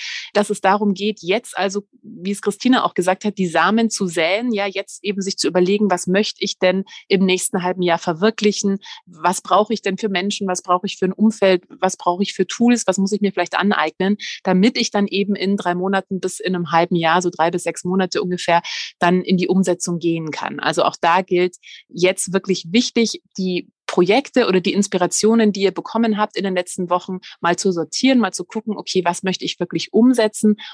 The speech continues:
und dann schon mal die Voraussetzungen schaffen, dass es dann in drei bis sechs Monaten losgehen kann.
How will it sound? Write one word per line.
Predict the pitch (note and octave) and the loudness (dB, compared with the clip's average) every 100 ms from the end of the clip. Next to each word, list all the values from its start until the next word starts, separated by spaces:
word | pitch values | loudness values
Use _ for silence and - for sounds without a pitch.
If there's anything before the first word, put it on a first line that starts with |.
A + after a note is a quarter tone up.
| - | -2
und | G3+ F3 | 0 2
dann | E3 F#3 | 2 2
schon | G3 F#3+ | 2 2
mal | F3 E3+ - - _ | 2 0 -4 -20 _
die | F3+ F3 | -6 -2
Voraussetzungen | F3+ D#3 D#3 F#3+ F#3 - F3 E3 | 0 2 2 2 -4 -8 -12 -10
schaffen, | - E3+ F3 F#3+ | -2 -2 -2 -4
dass | E3+ D#3+ | -4 -4
es | F3 | -4
dann | E3+ D#3+ | -4 -4
in | D#3 | -6
drei | C#3+ D3 D3+ | -2 0 0
bis | D3+ | -2
sechs | - D3 - | -4 -4 -4
Monaten | D#3 D3+ D#3 | -4 -6 -4
losgehen | D3 C#3 - C3+ | -2 -2 -2 -4
kann. | A2+ - - | -4 -6 -8